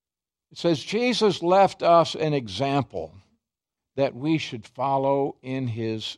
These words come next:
steps, who, when he was reviled, did not revile in return, who, when he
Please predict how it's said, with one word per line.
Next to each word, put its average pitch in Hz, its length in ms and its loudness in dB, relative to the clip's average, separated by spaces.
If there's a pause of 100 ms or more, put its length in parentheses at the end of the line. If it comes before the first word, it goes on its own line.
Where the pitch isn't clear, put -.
steps, - 1000 -20 (960)
who, 196 320 8
when 170 260 4
he 156 400 4 (1200)
was 131 200 0
reviled, 151 520 6
did 139 140 4
not 139 260 4
revile 123 460 6
in 113 120 4
return, 131 760 0 (1500)
who, 165 60 4
when 185 200 6
he 180 260 4